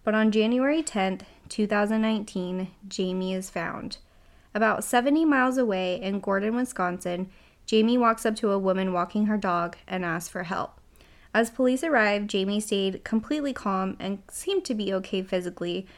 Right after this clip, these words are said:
while she explained to police what happened and what her kidnapper looked like.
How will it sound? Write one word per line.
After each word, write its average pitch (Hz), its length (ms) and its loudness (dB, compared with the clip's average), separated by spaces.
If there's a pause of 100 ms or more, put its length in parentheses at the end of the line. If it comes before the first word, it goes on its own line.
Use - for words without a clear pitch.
(200)
while 226 100 2
she 233 160 2
explained 233 360 0
to 254 60 0
police 220 400 -2
what 196 160 -2
happened 180 580 -4 (120)
and 190 140 -2
what 175 160 -2
her 190 140 -4
kidnapper 180 460 -6
looked 175 300 -8
like. - 320 -14